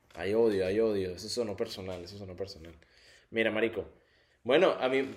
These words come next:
literalmente hoy me di cuenta de esa vaina como con la gente esta del, cuando fui a recoger el, el, el carro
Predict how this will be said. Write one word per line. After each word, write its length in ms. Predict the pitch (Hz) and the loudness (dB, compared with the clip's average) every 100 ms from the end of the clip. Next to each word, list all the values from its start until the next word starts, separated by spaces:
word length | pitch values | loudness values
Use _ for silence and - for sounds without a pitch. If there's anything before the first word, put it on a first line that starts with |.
| - | -4
literalmente 480 | 131 131 127 131 160 | 0 4 4 8 8
hoy 60 | |
me 120 | 170 | 8
di 100 | 180 | 4
cuenta 240 | 175 175 185 | 2 4 4
de 60 | 170 | 4
esa 180 | 175 | 4
vaina 240 | 185 185 190 | 6 6 2
como 240 | 190 160 | 2 2
con 140 | 127 123 | 2 0
la 80 | |
gente 300 | 123 117 143 156 | 0 0 2 2
esta 180 | 160 | 4
del, 220 | 180 139 - | 2 2 2
cuando 240 | 117 117 | 0 0
fui 160 | 120 123 | -2 2
a 80 | 156 | 2
recoger 340 | 165 123 123 | 2 0 0
el, 80 | 139 | 0
el, 300 | 143 143 107 | -2 -4 -6
el 160 | 98 98 | -8 -2
carro 360 | 170 147 98 | 2 2 2